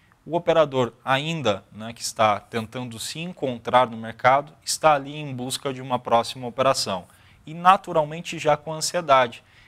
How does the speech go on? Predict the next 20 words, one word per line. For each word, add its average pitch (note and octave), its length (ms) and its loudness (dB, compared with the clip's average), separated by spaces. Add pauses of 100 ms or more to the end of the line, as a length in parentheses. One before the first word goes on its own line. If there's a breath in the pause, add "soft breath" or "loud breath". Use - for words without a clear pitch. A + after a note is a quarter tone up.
(120)
Ele G#2 140 -6
mal C3 280 4
encerrou B2 500 -2
aquela A#2 280 -2
operação G#2+ 580 -6
e D3+ 40 -14
já C3+ 220 2
está D3 240 -6
querendo B2 360 -10
se - 140 -14
posicionar A2+ 640 -12
de G#2 120 -14
novo. F2+ 320 -12 (420 soft breath)
E A2+ 140 -4
isso A#2 180 -4
acaba, B2 540 0 (220 soft breath)
muitas D3 440 -4
vezes, B2 420 -6
se - 160 -6
tornando A2 500 -6